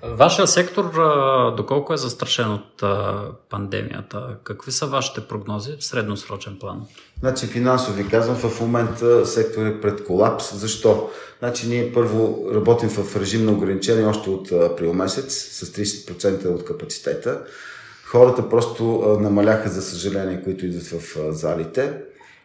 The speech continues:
Speaker 2: И с тази мярка, последната, която е въведена, ние, а, може би двайсет процента от нормалния оборот, от нормалните приходи ще постъпват и няма бизнес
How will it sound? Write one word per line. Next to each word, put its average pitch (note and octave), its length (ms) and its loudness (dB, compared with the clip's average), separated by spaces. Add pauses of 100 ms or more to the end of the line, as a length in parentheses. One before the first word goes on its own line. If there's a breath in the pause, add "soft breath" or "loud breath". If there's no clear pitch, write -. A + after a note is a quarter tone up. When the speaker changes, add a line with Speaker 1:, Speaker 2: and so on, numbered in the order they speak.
Speaker 2:
И B2+ 320 0
с - 240 -8
тази B2 260 4
мярка, A2 540 0
последната, G#2+ 420 -2
която G2 240 2
е - 20 2
въведена, F2+ 800 -2 (340 loud breath)
ние, B2 320 4
а, G#2+ 520 2
може A#2 300 2
би G2+ 160 0
двайсет - 440 4
процента G2+ 400 0
от - 120 -4
нормалния G2+ 680 2
оборот, F#2+ 500 2
от F2 100 -8
нормалните G2 400 -2
приходи F#2 380 -6
ще - 180 -10
постъпват - 680 -6 (380 loud breath)
и A2 40 -4
няма B2 400 4
бизнес - 720 0